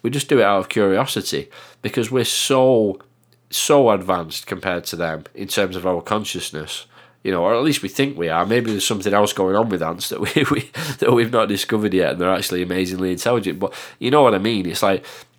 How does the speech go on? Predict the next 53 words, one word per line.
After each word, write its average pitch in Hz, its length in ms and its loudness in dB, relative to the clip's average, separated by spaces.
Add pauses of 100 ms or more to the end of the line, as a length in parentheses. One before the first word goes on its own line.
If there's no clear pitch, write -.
(680)
you 123 160 2
couldn't 127 280 0
explain 101 640 2
to 95 180 -2
an 92 80 0
ant, 87 240 0
"Look, 87 340 -2
this 101 240 -2
little 95 200 0
sugary 92 380 -2
sweet 90 300 -2
that 80 140 -4
I'm 82 100 -10
dropping 82 320 -6
in, 82 200 -10 (260)
we 104 120 2
made 101 320 0
it 78 120 -4
using 85 320 -8
a 78 40 -12
factory 95 640 -2
and 87 140 -4
a 78 140 -10
com-, - 260 -6
you 90 60 -8
know, 82 140 -4
a - 20 -6
combination 87 640 -4
of 80 100 -10
gelatin 90 540 -4
and 82 120 -12
sugar, 92 520 -2
and, 80 100 -8 (260)
you 90 100 -4
know, 85 220 0 (200)
just - 180 -10
watch 95 240 0
out 90 200 0
'cause - 80 -8
it's 73 120 -8
a 92 60 -6
bit 87 180 -6
sticky. 90 460 -4
If - 100 -10
you 85 80 -8
get 85 260 -6
too 95 200 -2
close 92 260 0
to 92 120 -6
it, 62 80 -6
you 71 60 -10
might 90 280 -6
die." 87 340 0